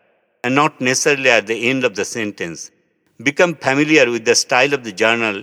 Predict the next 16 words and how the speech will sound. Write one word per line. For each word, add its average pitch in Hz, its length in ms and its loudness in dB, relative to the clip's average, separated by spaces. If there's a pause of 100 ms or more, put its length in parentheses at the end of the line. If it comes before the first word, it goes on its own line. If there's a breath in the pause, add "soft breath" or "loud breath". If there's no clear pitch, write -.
(100)
used 135 280 -10
for 110 160 -4
the 101 160 -4
references. 98 720 -8 (1040)
Avoid 156 380 2
cross-referencing 143 880 0
from 120 160 -2
other 117 280 2
articles. 117 600 -2 (720)
Check 170 240 0
it - 140 -12
yourself 120 480 -2
as 113 180 2
much 135 220 -4
as 117 120 -2
possible 110 560 -6